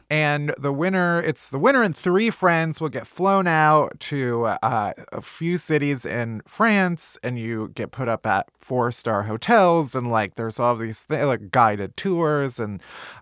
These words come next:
um, like, a driver who takes you everywhere. And so it's, like, a fundraiser.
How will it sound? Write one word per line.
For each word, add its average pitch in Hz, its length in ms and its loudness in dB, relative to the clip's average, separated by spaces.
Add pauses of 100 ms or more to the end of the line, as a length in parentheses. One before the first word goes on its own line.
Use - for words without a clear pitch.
um, 101 420 2
like, - 280 -10
a 107 60 -8
driver 151 520 2
who 127 80 -6
takes 135 340 -8
you 131 80 -2
everywhere. 117 640 -2 (520)
And 143 160 -2
so 143 460 4
it's, 147 240 -4
like, 139 180 -2
a 139 80 -2
fundraiser. 139 1080 4